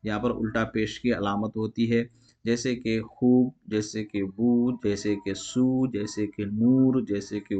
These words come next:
हूर। तो ये वो अल्फाज हैं जिसमें वाव को खींच कर पढ़ा जाता है और ऊपर की तरफ माइल करके पढ़ा जाता है, जिसकी बुनियाद पर इसको कौन सा वाव बोलेंगे?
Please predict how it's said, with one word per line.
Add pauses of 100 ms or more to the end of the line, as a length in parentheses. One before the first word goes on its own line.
(120)
हूर। (560)
तो
ये
वो
अल्फाज
हैं (300)
जिसमें
वाव
को
खींच
कर
पढ़ा
जाता
है (360)
और
ऊपर
की
तरफ
माइल
करके
पढ़ा
जाता
है,
जिसकी
बुनियाद (100)
पर
इसको
कौन
सा
वाव
बोलेंगे?